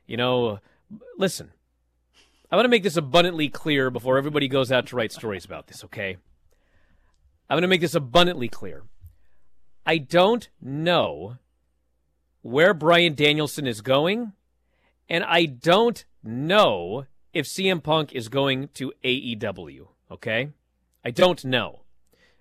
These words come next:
But I'm going to tell you what I believe,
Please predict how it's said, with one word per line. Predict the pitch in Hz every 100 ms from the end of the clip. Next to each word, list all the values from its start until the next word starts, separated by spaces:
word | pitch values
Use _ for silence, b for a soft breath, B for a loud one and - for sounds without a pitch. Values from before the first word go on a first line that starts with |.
| _ 139
But | 131 185 226 -
I'm | 147 160
going | 165 165
to |
tell | 143 - 190
you | 202 139 127 131
what | - 143 165
I | 156 156
believe, | 127 143 143 214 240 117 113 220